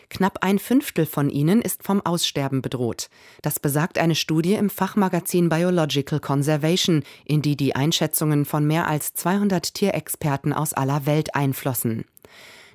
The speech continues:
Neunzehn Prozent aller Reptilien wurden als vom Aussterben bedroht bewertet. Weitere zwölf Prozent galten als stark gefährdet. Die Hauptautorin der Studie, Monika Böhm, sagte,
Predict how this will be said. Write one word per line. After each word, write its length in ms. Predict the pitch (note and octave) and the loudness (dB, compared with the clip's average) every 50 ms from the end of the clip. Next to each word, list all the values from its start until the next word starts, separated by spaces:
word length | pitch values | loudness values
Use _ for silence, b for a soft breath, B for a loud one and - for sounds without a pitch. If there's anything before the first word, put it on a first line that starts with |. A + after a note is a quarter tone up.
| B | B
Neunzehn 340 | - D#3+ F#3+ A#3+ - B3 A3+ | 0 2 2 2 2 0 -2
Prozent 500 | - - A3+ - - F#3 F3 A3+ - - | 0 -2 -2 -2 0 0 0 0 0 0
aller 240 | F3+ F#3+ G3+ G3 F3+ | 0 0 0 2 0
Reptilien 640 | E3 D3+ _ - - D3+ D3 D#3 D#3+ F#3 G3+ G#3+ F#3+ | 0 -4 _ -6 -2 0 0 2 2 4 2 2 2
wurden 260 | F#3 F3+ F3+ F3 E3 | 2 2 2 0 0
als 300 | - C#3+ D3 C#3+ - - | 0 0 -2 -2 -2 -4
vom 260 | - F3 E3+ F3 - | -2 0 0 0 2
Aussterben 600 | - E3+ F#3+ - - - - D#3+ C#3+ C#3 C#3 C#3 | 0 -2 0 0 -4 -4 -2 0 0 0 0 0
bedroht 400 | B2+ C#3+ - B2+ C3 B2+ - - | -2 -2 -2 -2 -2 -2 -2 -2
bewertet. 640 | - C3 A#2 C3+ A#2 A#2 - - A2+ - - - - B B B B B B B B | -6 -2 -2 -2 -2 -2 -4 -4 -6 -6 -6 -8 -12 B B B B B B B B
Weitere 400 | - B2 A#2+ - C#3+ B2+ B2+ - | -4 -4 -2 -2 -2 -4 -4 -4
zwölf 340 | - - C#3 B2 B2 - _ | -4 -2 0 0 0 -2 _
Prozent 480 | - D#3 - - - F3+ A3 A#3+ - | -6 -6 -4 0 0 2 2 0 0
galten 320 | - E3 D#3 D#3+ - E3+ E3+ | -2 0 0 0 0 0 -2
als 260 | - D#3+ F#3+ - - | 0 0 -2 0 -2
stark 440 | - - E3 C#3+ C3 C3 - - - | -2 0 0 0 -2 -2 -6 -4 -4
gefährdet. 680 | E3+ - - F3+ E3 D3+ C3+ B2+ A2 - - - - _ _ _ _ B B B B B B B B B B - | -4 -2 0 2 2 2 2 0 -2 -2 -6 -10 -10 _ _ _ _ B B B B B B B B B B -2
Die 100 | F#3+ F3 | -2 0
Hauptautorin 760 | F3 B3 - - - E3+ D#3+ D#3 - E3 D3 D3 D#3 D3+ D3+ | 0 -2 -2 0 0 0 0 2 2 0 0 2 2 2 2
der 100 | D3+ D3 | 2 2
Studie, 480 | C#3 - - D#3 D3+ D3+ - E3 E3+ F3+ | 0 0 -2 -2 -2 -2 0 2 2 4
Monika 480 | F#3 F3 D#3 D#3 D#3 D3 - - C#3+ C3 | 4 4 4 4 2 2 0 0 -2 -2
Böhm, 340 | A2+ C3+ C3+ C3+ D3+ F3 | 0 2 2 4 4 2
sagte, 460 | E3 E3 D#3 E3 - - - G3 A3+ | 2 2 0 0 0 -2 0 0 0